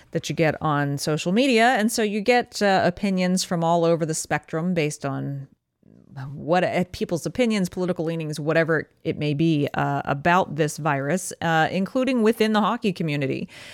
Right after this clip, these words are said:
You hear va-, vastly different ends of the spectrum from players, from coaches, from management on safety protocols, on, on how about to, how to go about things. Um,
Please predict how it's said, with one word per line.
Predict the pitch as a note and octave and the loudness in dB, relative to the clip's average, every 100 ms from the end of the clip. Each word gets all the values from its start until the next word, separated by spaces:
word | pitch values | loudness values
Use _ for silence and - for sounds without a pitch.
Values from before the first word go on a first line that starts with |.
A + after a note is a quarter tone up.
| - - | -20 -6
You | F3 F3+ | 0 0
hear | F3 F#3 F3 F3 E3 - | 2 2 4 4 2 0
va-, | D3+ E3+ F#3 - | 0 2 4 2
vastly | D#3+ D#3 F3 G#3 - G3+ | -2 0 2 0 0 0
different | E3 C3+ F#3 - D#3+ D#3 - | 0 0 -2 -2 -4 -4 -4
ends | E3 E3+ E3+ | -2 0 0
of | D#3 | 0
the | D#3+ | -2
spectrum | - E3 - F3+ E3 | -2 -4 -4 -4 -4
from | D#3 C#3 | -4 -6
players, | C3 G#3 G3 F3+ | -2 0 0 -2
from | - C#3 | -4 -8
coaches, | - G3 F#3 E3 | -2 -2 -2 -6
from | D#3+ D#3+ | -4 -4
management | E3 E3+ E3+ F3 E3 D#3+ - | -4 -4 -6 -4 -6 -6 -6
on | D3 C#3 C3+ C3 | -4 -4 -4 -6
safety | - G#3 G#3 | -2 -2 -2
protocols, | F3+ F#3 E3+ - D#3+ D#3 D3+ | -2 -2 -2 -4 -2 -2 -4
on, | - C#3+ C#3+ C#3+ - | -6 -8 -8 -10 -10
on | D3 D3 D3 - _ | -8 -8 -10 -12 _
how | - F#3+ F#3+ | -4 0 0
about | E3+ E3+ D3 | 0 0 -2
to, | - C#3+ C#3 - - - | -4 -4 -4 -8 -20 -20
how | - | -2
to | F3+ | 0
go | D#3+ D3 | 2 0
about | D3 G3 - | 2 2 2
things. | - F3+ E3+ E3+ - - - - _ - | -4 -6 -2 -4 -6 -20 -20 -20 _ -8
Um, | D#3+ D3+ D#3 D#3+ D#3+ | -4 -2 -2 -4 -6